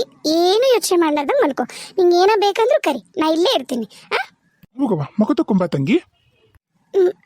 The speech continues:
Speaker 1: ಆ, ಅಣ್ಣಾರ, ಪರವಾಗಿಲ್ರಿ. ನಂಗ ಇಂಥ ರಾತ್ರಿಯಾಗ ಉಳ್ಕೊಳಕ ನೀವು ಸಹಾಯ ಮಾಡಿರಿ,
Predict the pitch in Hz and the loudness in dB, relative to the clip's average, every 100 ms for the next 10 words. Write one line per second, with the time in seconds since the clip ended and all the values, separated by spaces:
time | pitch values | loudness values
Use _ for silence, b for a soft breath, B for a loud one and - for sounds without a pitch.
0 | _ - - 349 339 370 349 359 359 _ | _ -20 -4 -4 -2 0 2 2 -2 _
1 | _ _ _ - 339 349 339 349 370 - | _ _ _ -2 0 0 2 0 0 -6
2 | B B _ - 359 359 349 381 - _ | B B _ 0 4 4 4 0 -2 _
3 | _ 370 370 359 370 370 349 381 392 381 | _ 2 2 4 2 0 -2 -2 0 2
4 | 392 415 - 370 370 370 427 427 440 392 | 2 0 -2 0 0 0 -2 0 0 2
5 | 392 392 440 B B B B - 415 392 | 2 2 0 B B B B -4 -2 0
6 | 403 381 359 339 | 2 2 2 -2